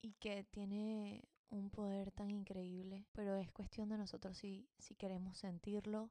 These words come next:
y si queremos que Él como que entre a nuestra vida y tenerlo. Al final,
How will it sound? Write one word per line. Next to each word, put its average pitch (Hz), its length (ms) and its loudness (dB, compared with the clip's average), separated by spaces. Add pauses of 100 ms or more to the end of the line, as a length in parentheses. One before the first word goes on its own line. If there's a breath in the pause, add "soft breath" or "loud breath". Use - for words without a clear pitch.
y 202 100 -2
si 202 120 -2
queremos 175 1080 0
que 175 240 -4
Él 175 220 -8
como 185 260 -4
que 180 140 -6
entre 185 240 -2
a 190 40 -2
nuestra 185 340 -4
vida 196 460 -8 (100)
y 190 180 -6
tenerlo. 202 580 -4 (140)
Al 185 200 -4
final, 196 800 -2